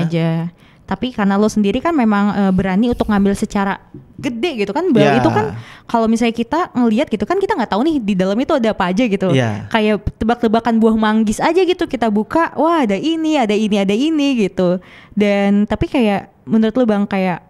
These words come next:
Speaker 1: ada beberapa yang thrift shop ya yang gue tahu ya, suka markup harga sembarangan
Speaker 2: Iya.
Speaker 1: gitu ya kan. Apakah lu kayak, lu tuh menentukan harga gitu gimana sih? Apakah berdasarkan barangnya aja atau yang kayak, "Udahlah kalau markup,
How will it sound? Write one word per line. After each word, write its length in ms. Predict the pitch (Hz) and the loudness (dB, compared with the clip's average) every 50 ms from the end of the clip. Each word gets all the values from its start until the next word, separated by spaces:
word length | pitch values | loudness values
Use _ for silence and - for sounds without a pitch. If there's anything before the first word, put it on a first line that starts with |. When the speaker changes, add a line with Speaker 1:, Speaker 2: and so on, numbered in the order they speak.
| _ _ _ _ _ | _ _ _ _ _
Speaker 1:
ada 240 | - 220 226 247 330 | -2 0 0 2 2
beberapa 320 | 294 262 196 202 196 190 | 4 4 4 2 2 2
yang 140 | 269 302 294 | 2 0 2
thrift 180 | - 214 185 - | 2 0 -2 0
shop 160 | - - - | -2 -2 -2
ya 140 | - 185 175 | 0 0 2
yang 100 | 180 180 | 2 2
gue 140 | 175 185 190 | 2 0 0
tahu 240 | - 233 247 233 | 0 0 2 2
ya, 100 | 185 147 | 2 0
suka 300 | 170 - - 208 - 208 | 0 -2 -4 -4 -2 -2
markup 400 | 202 196 196 196 190 - - 208 - | -2 0 0 -2 -2 -4 -4 -6 -4
harga 460 | - - 214 202 202 185 190 196 - | -4 -4 -2 -2 -2 -2 -4 -4 -4
sembarangan 720 | - - 208 196 190 185 180 175 180 180 180 185 202 196 185 | -4 -2 0 0 0 0 0 -2 -2 -2 0 0 2 2 2
Speaker 2:
Iya. 100 | 180 - | 2 2
Speaker 1:
gitu 180 | 165 - - 160 | 0 0 -2 -2
ya 140 | 156 156 156 | -4 -4 -4
kan. 260 | - 160 156 151 151 - - - - - - - - - _ _ _ _ | -4 -4 -4 -4 -6 -8 -10 -14 -18 -20 -20 -20 -20 -20 _ _ _ _
Apakah 440 | _ - 196 - - 208 - 285 285 | _ -4 -4 -2 -2 -2 -2 -2 0
lu 240 | - 233 240 269 - | 2 2 2 2 0
kayak, 320 | - - - 214 196 185 - | 0 -2 -2 -2 -2 -2 -2
lu 100 | - 294 | -2 0
tuh 140 | 370 - 392 | 0 0 0
menentukan 380 | 359 269 233 220 - 220 - 202 | 2 2 2 2 0 0 -2 -2
harga 220 | 196 196 208 196 190 | 0 0 0 0 0
gitu 220 | 185 175 220 - 302 | 0 0 0 0 0
gimana 320 | 226 202 180 185 185 202 | 0 0 0 0 0 0
sih? 140 | 220 - 254 | 0 -2 -2
Apakah 300 | 247 - - 196 - 202 | -4 -4 -6 -6 -4 -4
berdasarkan 540 | 190 180 180 190 180 196 196 196 - 202 202 | -2 -2 -2 -2 -2 -4 -4 -4 -2 -2 0
barangnya 360 | 196 190 185 185 185 185 190 170 | 0 0 0 0 -2 -2 -2 -2
aja 220 | 170 175 180 240 | -2 0 0 -2
atau 160 | 254 - 226 | 0 0 2
yang 160 | 214 202 190 | 2 2 0
kayak, 240 | 185 - 190 190 175 - - - - - - | -2 -2 -4 -4 -4 -6 -10 -20 -20 -20 -10
"Udahlah 540 | - 175 175 170 185 190 202 202 208 208 214 | -4 -2 -2 0 0 2 2 2 2 2 0
kalau 180 | 202 - 190 180 | 0 0 0 2
markup, 360 | 180 185 185 175 - 175 175 | 2 2 0 -2 -2 -6 -6